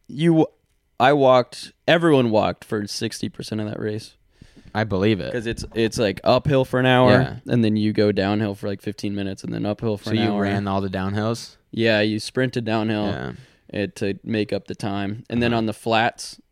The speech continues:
Speaker 1: the flats were, like, a hundred yard little gaps.
Speaker 2: Jog.
Speaker 1: And you jog the gaps and then walk up and then sprint down and jog the gaps.
Speaker 2: That's so crazy. That's such a cool thing to do.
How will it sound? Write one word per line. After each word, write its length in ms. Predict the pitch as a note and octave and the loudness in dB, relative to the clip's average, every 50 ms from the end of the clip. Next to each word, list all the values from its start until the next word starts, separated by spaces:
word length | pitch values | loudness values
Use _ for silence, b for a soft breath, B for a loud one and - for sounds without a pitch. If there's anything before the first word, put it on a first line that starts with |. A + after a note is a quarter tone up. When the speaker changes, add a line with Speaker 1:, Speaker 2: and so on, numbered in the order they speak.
| _ _ | _ _
Speaker 1:
the 80 | B2+ | -16
flats 420 | - - A#2+ A2+ A2 F#2+ - - - | -10 -4 -2 0 0 0 -2 -4 -4
were, 60 | B2 | -2
like, 200 | A#2 G#2 G2 - | -2 -2 -2 -4
a 40 | A2+ | -8
hundred 260 | A#2+ B2 B2+ B2 A#2+ | -8 -6 -6 -6 -4
yard 340 | A#2+ B2 A#2+ A#2 A#2 A#2+ A#2 | -2 -2 -2 -2 -2 -2 -2
little 180 | B2+ B2+ A#2+ A#2 | -2 -2 -2 -2
gaps. 480 | G#2 A2 A2 A2 A2 A2+ - - - - | -2 -2 0 0 0 0 -2 -4 -8 -6
Speaker 2:
Jog. 400 | F#2 F2 F2 F2 F2+ F#2 G2 F#2+ | -4 -4 -2 -2 -4 -4 -4 -2
Speaker 1:
And 80 | A2+ A#2 | -2 -2
you 80 | A2+ | -2
jog 360 | A2 A2 - G#2+ G#2+ A2 A2+ G#2 | -2 0 0 2 2 2 0 -2
the 80 | A2+ | -4
gaps 460 | G2+ A2 G#2 G#2 G2+ G2 - - - - | -4 -2 0 0 0 0 -2 -6 -10 -8
and 120 | G#2+ G#2+ | -8 -6
then 240 | G#2+ G#2 G#2+ A2 G#2+ - | -6 -6 -6 -8 -8 -8
walk 420 | - A2+ G#2+ G#2 G2+ G#2+ - - | -6 -2 0 0 0 0 0 0
up 400 | A2 A2+ A2+ A2 A2 - _ - | 0 2 2 2 0 -2 _ -8
and 100 | G#2 G#2 G#2 | -8 -8 -8
then 180 | G2+ G#2 G#2+ - _ _ _ | -8 -10 -12 -16 _ _ _
sprint 420 | - - - - A#2+ A#2 A#2+ - A2+ | -16 -14 -6 -2 0 0 0 -2 -2
down 360 | A2+ A2+ A2+ A#2 A#2 A#2 A#2+ A#2 | 0 2 2 2 2 0 -2 -4
and 240 | G#2 G#2 G#2 - - | -6 -8 -10 -14 -10
jog 300 | - A2+ A2 A2 A2 G#2+ | -6 -4 -2 -2 -4 -6
the 60 | A2+ | -8
gaps. 280 | G#2+ - G#2+ G#2+ G#2 G#2+ | -8 -6 -4 -4 0 0
Speaker 2:
That's 180 | B2+ C#3 C3+ - | 0 0 -2 -2
so 200 | - E3+ D3 C3 | 0 2 2 2
crazy. 720 | - - - G#2+ G2 F#2 F#2 G2 G#2 A2 A#2 B2 A2+ A2+ | 0 -2 -10 -10 -8 -6 -6 -4 -4 -4 -4 -6 -6 -4
That's 200 | G#2+ A2+ A#2+ A#2 | -4 -4 -6 -4
such 220 | - E3 D#3+ C#3 - | -4 -4 -4 -2 -2
a 80 | D#3+ B2+ | -4 -4
cool 520 | G2+ - - - - A#2 A#2 A#2+ A#2+ A#2 | -4 -8 -16 -12 -8 -6 -4 -2 -4 -4
thing 340 | A2+ - - G#2 G2+ A2 A#2 | -6 -6 -8 -8 -6 -6 -6
to 80 | A2+ G2+ | -8 -8
do. 360 | F#2 G2 F#2+ F#2 F#2 F#2 F2+ | -8 -8 -8 -8 -8 -10 -12